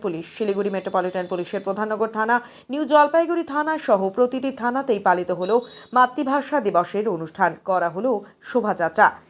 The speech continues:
এই শোভাযাত্রায় অংশগ্রহণ করে বিভিন্ন স্কুলের ছাত্রছাত্রীরা, হাতে ফ্লেক্স নিয়ে হাঁটলো ছাত্রছাত্রীরা, ছিলেন শিক্ষক শিক্ষিকারাও। শিলিগুড়ি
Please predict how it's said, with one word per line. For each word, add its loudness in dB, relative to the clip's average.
এই 6
শোভাযাত্রায় 8
অংশগ্রহণ -2
করে 2
বিভিন্ন -4
স্কুলের -2
ছাত্রছাত্রীরা, 0
হাতে 2
ফ্লেক্স 2
নিয়ে 0
হাঁটলো 2
ছাত্রছাত্রীরা, 0
ছিলেন -2
শিক্ষক -2
শিক্ষিকারাও। 2
শিলিগুড়ি 2